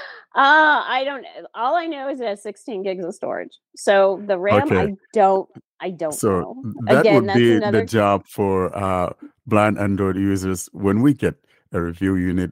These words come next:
Speaker 2: and we'll be
Speaker 1: Yes.
Speaker 2: reviewing that in depth. And frankly, I think this is a great thing. Um, I've always argued that, you know, not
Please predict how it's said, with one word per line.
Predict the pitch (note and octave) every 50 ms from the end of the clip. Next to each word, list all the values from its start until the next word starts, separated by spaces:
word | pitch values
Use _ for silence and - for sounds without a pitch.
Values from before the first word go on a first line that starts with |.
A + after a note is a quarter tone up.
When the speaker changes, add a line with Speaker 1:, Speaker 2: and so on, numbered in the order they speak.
| - -
Speaker 2:
and | A2+ A#2 A#2+ A#2+ A#2+ A#2+ A#2+
we'll | C#3 E3+ E3 C3
be | B2 C3
Speaker 1:
Yes. | C3
Speaker 2:
reviewing | B2+ A#2+ A#2+ D3 E3+ F3 D#3+ D3+ A2+ F#2+
that | F2+ E2+ - -
in | - G2 F#2 F2+
depth. | F2 F2 E2+ E2+ - - - -
And | G#2 G2 G2 F#2+ F2+ - _ _ - - - - _ _ -
frankly, | - - - - E3 - E3+ E3 D#3+ D#3 - - -
I | C3+ C3+ C3
think | B2+ - - D#3 D3+ C#3 B2+
this | C3+ C3+ -
is | B2+ - -
a | A2+
great | G#2 F#2 A2+ A#2+ A#2+ A#2+ A#2 -
thing. | _ _ - A#2+ A#2 A#2 A#2 A2+ A#2+ G#2+ - _ _ -
Um, | A2+ G#2+ G#2 G#2+ G#2+ G2+ G2+ G2 - - _ _ -
I've | A#2+ B2 A#2+ -
always | - B2+ C3 C3 B2 A#2 - -
argued | B2 B2+ D3+ D#3 A#2+ G#2 F#2+ E2+ E2 F2+ F2 - _ _ _ _ _ _ _ _ _ _
that, | - G#2 A2+ A2+ G#2+ G#2+ - A#2
you | A2+ A2+
know, | G#2+ G#2+ G#2 G#2 G#2+ - -
not | - A2 A2 A2+ A#2 C3 D3+ D#3+ E3+